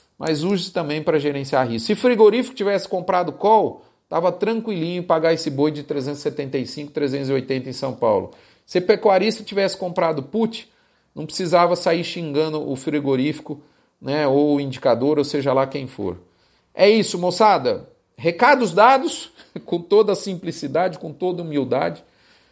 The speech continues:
Claro que eu posso estar errado, claro que eu aceito a sua opinião divergente da minha, e tá tudo certo. O importante é a gente pensar junto, refletir junto, entender melhor o nosso dia a dia pra tomar melhores decisões.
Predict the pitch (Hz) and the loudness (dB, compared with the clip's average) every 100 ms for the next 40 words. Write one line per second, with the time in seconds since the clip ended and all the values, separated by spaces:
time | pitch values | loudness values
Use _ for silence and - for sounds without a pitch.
0 | _ _ _ 170 208 262 226 208 160 190 | _ _ _ 6 8 8 6 2 -2 -2
1 | 190 - 165 135 143 175 175 - _ _ | -2 -2 -2 0 0 -2 -8 -18 _ _
2 | - 160 208 277 262 226 202 190 - 185 | -4 6 8 8 4 4 2 2 2 0
3 | 185 185 175 180 175 165 156 156 143 139 | 0 -4 -6 -6 -6 -8 -6 -6 -2 -2
4 | 139 120 156 170 - 131 131 170 175 - | -2 -2 -6 -6 -4 -4 -4 -8 -8 -12
5 | _ _ _ - - - 254 196 - 170 | _ _ _ -12 -2 0 0 -4 -2 2
6 | 139 - 151 151 160 175 170 160 165 160 | 2 0 -6 -4 -4 -4 -4 -4 -4 -8
7 | - 160 135 180 180 165 175 180 147 170 | -8 -8 0 0 0 -2 -6 -6 -4 -4
8 | 165 160 165 131 123 156 156 156 - _ | -6 -8 -8 -8 -8 -10 -12 -16 -18 _
9 | _ _ - 143 151 156 147 165 160 143 | _ _ -12 -6 -2 0 2 2 2 4
10 | 147 147 139 139 135 131 127 120 113 135 | 2 0 -4 -6 -6 -6 -2 -2 -2 -4
11 | 147 147 135 143 131 131 127 120 123 113 | -4 -4 -4 -4 -2 -2 0 2 2 0
12 | 120 117 113 107 127 147 - | -8 -6 -8 -6 -6 -8 -12